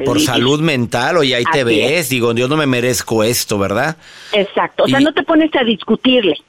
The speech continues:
Speaker 2: "Oye, yo no soy", sino dices, "Sí, tienes la razón, tienes la razón", y te retiras.
Speaker 1: Ah, o sea, le sigo, le sigo
Speaker 2: La
Speaker 1: su
Speaker 2: corriente.
Speaker 1: corriente. ¿Sabes qué? Sí,
Speaker 2: Sí.
Speaker 1: perdón, perdón. "Discúlpame,
Speaker 2: Sí.
Speaker 1: tienes razón.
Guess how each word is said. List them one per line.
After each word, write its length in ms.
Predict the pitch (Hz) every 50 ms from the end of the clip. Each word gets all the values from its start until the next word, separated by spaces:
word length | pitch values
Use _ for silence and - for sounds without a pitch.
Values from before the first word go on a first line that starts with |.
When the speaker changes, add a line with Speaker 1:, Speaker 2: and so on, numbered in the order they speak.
| _ _ _ _ -
Speaker 2:
"Oye, 300 | 233 277 320 320 262 214
yo 140 | 208 247 254
no 140 | 254 247
soy", 240 | 240 - 240 240 254
sino 200 | 247 - 214 208
dices, 220 | 208 - 202 202 -
"Sí, 120 | - 247
tienes 280 | - - 220 220 220 208
la 120 | 190 175 170
razón, 340 | 160 170 170 - 226 233 226
tienes 200 | 226 214 202 180
la 100 | 160 -
razón", 280 | - 151 - 185 196 -
y 80 | 214 190
te 140 | - 156
retiras. 380 | 143 131 135 - - 92 - - - - - - _ _ _ - - 95 92 85 - - _ - - - - - - -
Speaker 1:
Ah, 160 | 120 135 -
o 120 | 165 170 160
sea, 140 | 113 - 214
le 120 | 208 190
sigo, 540 | - - 226 233 214 240 247 247 247 220 - - - - - - -
le 120 | 143 151
sigo 200 | 139 - 202 233 -
Speaker 2:
La 20 | 262
Speaker 1:
su 60 | 233
Speaker 2:
corriente. 200 | - - - 175 -
Speaker 1:
corriente. 380 | 170 170 165 151 139 - 143 123
¿Sabes 320 | 151 180 196 202 - -
qué? 160 | - 220 226
Sí, 180 | - - 240 226
Speaker 2:
Sí. 60 | 135
Speaker 1:
perdón, 400 | - 139 127 127 139 151 143 117
perdón. 320 | - 123 120 123 120 107 - - - - - - -
"Discúlpame, 840 | 127 143 - - - 240 208 220 - - 214 208 214 220 220 220 220
Speaker 2:
Sí. 60 | - -
Speaker 1:
tienes 260 | 175 165 160 156 151
razón. 440 | 143 143 135 - 185 208 220 226